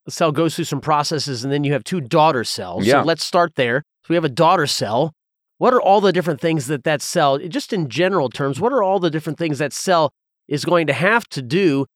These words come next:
Speaker 1: leading up to this big event
Speaker 2: Of the
Speaker 1: where it
Speaker 2: mitosis, yeah.
Speaker 1: reproduces itself. Yeah.
Speaker 2: Well, what the biologist calls the interphase, uh, and the cell cycle, you've got interphase, which is the normal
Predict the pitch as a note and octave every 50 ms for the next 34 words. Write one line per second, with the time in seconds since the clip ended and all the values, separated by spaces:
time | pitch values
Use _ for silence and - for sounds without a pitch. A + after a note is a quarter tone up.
0 | _ _ - D#3 F#3+ A3+ B3+ B3 B3 G3 - - G3+ G#3+ - - - F#3+ D#3+ C3
1 | D#3 D3 - C3 A2+ - F3+ F#3 D#3+ D3+ C3+ A#2 D3 D#3+ D#3 D#3 D3+ - - A2
2 | A2 G2+ G#2 A#2 G2+ - E3 E3 E3+ D3+ C#3 C3+ G#2+ - - D#3+ - E3 D3+ A#2+
3 | G2+ G#2+ G#2+ - - D#3+ B2 C3+ C3 G#2 - - - B2 G#2 - - - - -
4 | C#3+ D#3 F3+ F3 D3 C#3 D#3 D#3 D3 D3 C#3 A#2+ - - - - D3+ D#3+ - -
5 | C#3 B2 A#2 G2+ F#2 F2+ B2+ C3+ D#3 G#3 B3+ B3 D#3 A2+ A2 - - - - A2+
6 | G#2+ A2 A2+ G#2 G2+ G#2+ - - D3+ F3 F3+ D3 A2+ - - C2+ C2 D2 - -
7 | - - - - A2+ - - B2 B2 B2 A2+ A2 - - - D3 C#3 C3+ B2 -
8 | - C3 A#2+ B2+ - - G#2 F#2+ G2+ G#2 G#2 G#2+ G2 F2+ - G#2+ G#2 G2+ G2 F#2+
9 | - _ _ _ _ _ _ _ _ - A#2+ C3 C#3+ C#3+ A#2 - - G2+ F#2 F2
10 | F#2 G#2 G#2+ B2+ B2 B2 - - D#3+ D3 C3+ - - E3+ E3+ F#3+ F#3 F#3 F#3+ F#3
11 | F3 E3+ E3 D#3+ D3+